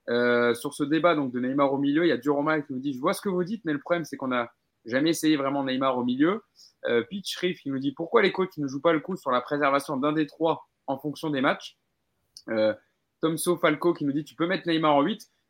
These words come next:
et lui dire de charbonner, il le fera, mais sur des matchs importants et pas toute l'année. » Euh, et je vois également des commentaires de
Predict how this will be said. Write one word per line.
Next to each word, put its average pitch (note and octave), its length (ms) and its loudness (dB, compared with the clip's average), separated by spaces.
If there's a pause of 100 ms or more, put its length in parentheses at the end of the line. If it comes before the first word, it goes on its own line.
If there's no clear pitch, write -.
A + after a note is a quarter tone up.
et B2+ 80 -4
lui C#3+ 100 2
dire D#3+ 180 2
de C#3+ 60 4
charbonner, D3+ 460 2
il F3+ 80 -2
le D3+ 80 0
fera, D#3+ 340 4
mais D3+ 140 -2
sur D3+ 200 -4
des D#3 120 0
matchs G3 320 -2
importants E3+ 580 -2
et B2+ 120 -4
pas E3+ 120 -4
toute D#3 220 -10
l'année. » D3+ 320 -2 (680)
Euh, G#2+ 1300 0
et A2 120 -6
je A2 100 -14
vois B2+ 140 -2
également B2 320 -4
des B2 100 -6
commentaires B2+ 380 -4
de B2 100 -4